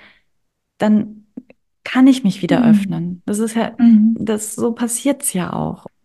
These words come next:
Speaker 1: Und diese Sehnsucht, auch dass das wieder möglich ist, ne, die ist da ja auch hinter. Und also ich, ich teil's schon, dass dieses, ne, wenn ich selbst in der,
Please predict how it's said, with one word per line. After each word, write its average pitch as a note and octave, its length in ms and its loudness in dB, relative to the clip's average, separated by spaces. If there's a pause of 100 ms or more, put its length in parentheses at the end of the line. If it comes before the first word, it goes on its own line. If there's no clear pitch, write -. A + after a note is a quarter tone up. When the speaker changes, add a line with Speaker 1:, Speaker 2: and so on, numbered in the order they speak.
(160)
Speaker 1:
Und A3 560 4
diese A3+ 440 -2
Sehnsucht, G#3+ 720 -2 (680)
auch - 160 -6
dass G#3 200 -4
das A3 200 -8
wieder G#3 200 0
möglich G#3+ 600 2
ist, - 340 -10
ne, A#3 120 0
die A#3+ 160 -4
ist A3+ 200 -8
da A3+ 80 0
ja A3+ 260 -4
auch C4 380 -2 (300)
hinter. A3+ 640 2
Und G3+ 360 -4 (840)
also A3 180 2
ich, A3+ 240 -2
ich A#3 160 -6
teil's C4 380 -4
schon, D#4 240 -2
dass A#3+ 200 -4
dieses, A#3+ 420 -8 (920)
ne, B3+ 200 2
wenn A#3+ 100 0
ich A#3 160 -4
selbst C4+ 340 -2
in A#3 160 -2
der, A3+ 440 -4